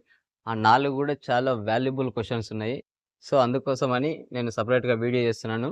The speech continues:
So, మళ్ళీ చెప్తున్నాను, మీకు స్క్వేర్ ఫీట్ల గురించి తెలుసుకోవాలి, ఎంత అమౌంట్ ఛార్జ్ చేయాలంటే వీడియో కింద కామెంట్ చేయండి. ఖచ్చితంగా దానికోసం ఒక స్పెషల్ వీడియో చేస్తాను. ఆ వీడియోలో ఫుల్ డెప్త్‌గా ప్రైమర్ కానీ,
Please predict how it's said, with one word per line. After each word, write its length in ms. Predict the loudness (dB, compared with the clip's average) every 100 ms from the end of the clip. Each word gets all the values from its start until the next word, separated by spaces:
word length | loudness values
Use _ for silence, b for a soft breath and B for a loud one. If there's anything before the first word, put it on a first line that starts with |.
| -8 _ _ _ -6
So, 100 | 0 4
మళ్ళీ 300 | 4 6 4
చెప్తున్నాను, 500 | 2 -2 -2 -2 0
మీకు 240 | 0 -2 -4
స్క్వేర్ 360 | -6 0 2 2
ఫీట్ల 320 | -2 -2 -2
గురించి 320 | -2 -2 -4
తెలుసుకోవాలి, 680 | -4 -4 -4 0 2 4 2 -2
ఎంత 200 | 0 0
అమౌంట్ 320 | 0 -2 -2
ఛార్జ్ 240 | -2 0
చేయాలంటే 480 | 0 0 -2 -2 -2 -2 _ _ _ _
వీడియో 260 | 0 4 4
కింద 220 | 4 0 0
కామెంట్ 360 | 0 0 0 0
చేయండి. 320 | 0 0 -2 -2
ఖచ్చితంగా 500 | -4 -6 -4 -4 -2
దానికోసం 520 | -2 -2 -4 -4 -4
ఒక 160 | -4 -4
స్పెషల్ 440 | -6 -4 -2 -2
వీడియో 280 | 0 2 2
చేస్తాను. 400 | 2 -2 -2 -2 -2
ఆ 80 | 0
వీడియోలో 380 | 0 0 0 0
ఫుల్ 420 | -4 -10 -4 0 -2 -4 _ _ _
డెప్త్‌గా 520 | -2 -2 0 2 4 2
ప్రైమర్ 480 | 2 0 0 0 -2
కానీ, 300 | -2 -2 -4